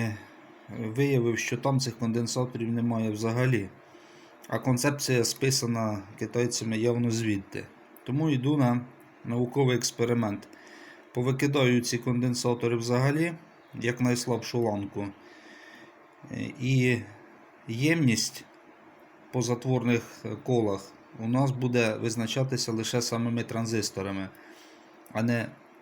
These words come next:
наявністю чи відсутністю конденсатора. Відновлюю низьковольтну частину. Горіло тут елегантно, без кіптяви і диму. Очевидно, це пов'язано з тим, що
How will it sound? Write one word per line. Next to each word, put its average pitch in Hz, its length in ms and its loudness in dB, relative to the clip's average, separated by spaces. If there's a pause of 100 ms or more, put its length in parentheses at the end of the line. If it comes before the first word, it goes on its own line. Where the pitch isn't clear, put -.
(160)
наявністю 135 640 2
чи 123 160 -2
відсутністю 123 580 -2
конденсатора. 101 680 -6 (1300)
Відновлюю 127 520 2
низьковольтну 117 640 0
частину. 98 600 -4 (320)
Горіло 123 460 0
тут 117 240 -6
елегантно, 120 680 -2 (800)
без 113 440 -2
кіптяви 120 600 0
і 117 60 0
диму. 104 460 -2 (440)
Очевидно, 123 480 -2
це 113 140 -2
пов'язано 120 600 -2
з 117 100 -6
тим, 135 220 0
що 110 340 -4